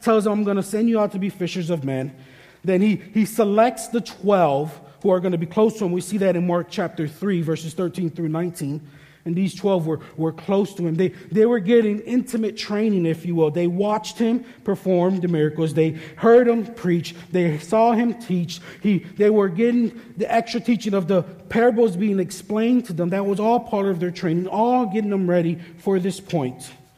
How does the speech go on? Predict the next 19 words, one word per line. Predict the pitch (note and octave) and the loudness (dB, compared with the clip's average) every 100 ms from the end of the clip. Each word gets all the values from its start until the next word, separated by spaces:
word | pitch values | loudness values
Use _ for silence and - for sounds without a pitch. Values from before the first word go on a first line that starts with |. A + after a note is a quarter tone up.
| _ _ _ _ _ - | _ _ _ _ _ -6
where | D#3 | -2
they | E3+ | 0
are | E3 | 0
going | E3 E3 D#3+ | 0 -2 -2
to | |
be | D#3 D#3 | -6 -8
sent | - F3+ F3 - | -6 -4 -4 -6
out | D3 B2+ - - - - - | -6 -6 -10 -20 -20 -20 -12
to | C#3 | -10
do | A#2+ D#3 B2+ G#2 - - - - - _ _ - | -4 -2 -2 -8 -18 -20 -20 -20 -20 _ _ -10
the | C#3 | -8
work | B2+ C#3+ B2+ - - - _ _ C#3+ | -4 -4 -4 -8 -20 -20 _ _ -14
of | A#2+ | -10
God. | B2+ B2 A2 A2 - - - - _ _ - _ _ _ _ _ - | -6 -6 -6 -12 -18 -20 -20 -20 _ _ -20 _ _ _ _ _ -12
And | D#3 | -10
that | D3 | -6
leads | D3 C#3 A2+ | -4 -4 -4
me | C#3+ C3+ B2 - - - _ _ _ _ _ _ - | -4 -2 -4 -10 -20 -20 _ _ _ _ _ _ -6
to | C#3+ C#3 | -6 -6